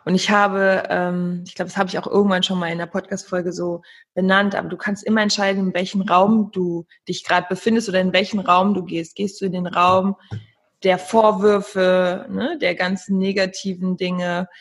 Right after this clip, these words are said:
an deinem Partner oder gehst du in den Raum der Liebe, ne, wo du wirklich all das, was ihn ausmacht, was ihn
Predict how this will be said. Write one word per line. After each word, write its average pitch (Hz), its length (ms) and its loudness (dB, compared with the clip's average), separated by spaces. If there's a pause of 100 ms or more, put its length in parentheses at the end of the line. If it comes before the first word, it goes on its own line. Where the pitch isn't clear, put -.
(160)
an 170 140 -2
deinem 180 200 2
Partner 185 480 0
oder 190 220 4
gehst 196 320 -2
du - 60 -4
in 196 160 2
den 180 180 0
Raum 180 600 0 (200)
der 180 400 0
Liebe, 180 680 6
ne, 220 240 2
wo 190 120 2
du 175 180 -4
wirklich 180 440 -4
all 185 160 0
das, - 280 -4
was 170 140 -8
ihn 185 100 0
ausmacht, 185 600 0
was - 220 -12
ihn 175 180 -2